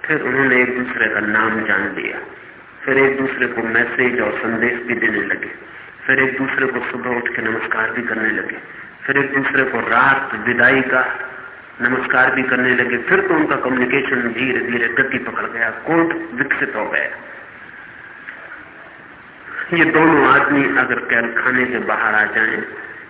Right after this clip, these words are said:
तो क्या ये अब भी दीवारों को ठोक के बात करेंगे? नहीं करेंगे।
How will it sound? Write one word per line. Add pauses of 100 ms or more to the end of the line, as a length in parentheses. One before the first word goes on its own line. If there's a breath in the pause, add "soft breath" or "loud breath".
तो
क्या
ये
अब
भी
दीवारों
को
ठोक
के
बात
करेंगे? (1800)
नहीं
करेंगे।